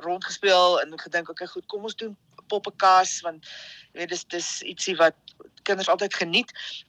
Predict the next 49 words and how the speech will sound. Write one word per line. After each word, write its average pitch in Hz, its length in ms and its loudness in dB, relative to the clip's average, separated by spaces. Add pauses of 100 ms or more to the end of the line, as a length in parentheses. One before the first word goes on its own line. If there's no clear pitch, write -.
En 196 80 2
toe 240 120 -8
van 226 180 4
daar 185 260 6
af, 254 200 2
toe 247 120 -14
be-, 220 320 -14
toe, 226 280 -10
toe 202 120 -14
begin 240 240 -2
die 220 100 -6
besigheid, 233 380 0
nee, 220 140 -2
be-, - 320 -6
klein 453 320 4
besigheidjie, 302 680 -2
en 226 80 -16
toe 254 120 -14
besluit 254 260 -2
ek, 240 120 -16
"Maar 233 140 4
wag, 220 220 4
ek - 340 -4
het 185 40 -12
nou, 190 240 -2
ons 190 120 -12
het 190 80 -8
nog 214 180 0
stories 277 540 -4
nodig." 131 320 -4 (560)
En 190 320 -4
dit 185 180 -2
het 220 140 -2
my 208 120 4
gedryf 180 500 4
regtig 165 360 2
om, 170 280 -12
om 165 160 -16
te 170 80 -8
gaan 165 180 -8
kyk 180 240 4
hoe 175 160 -10
maak 156 300 4
'n 208 60 -4
mens 156 280 -6
'n - 100 -16
pop. - 280 -4 (500)
En, 202 260 2
ehm, 190 300 2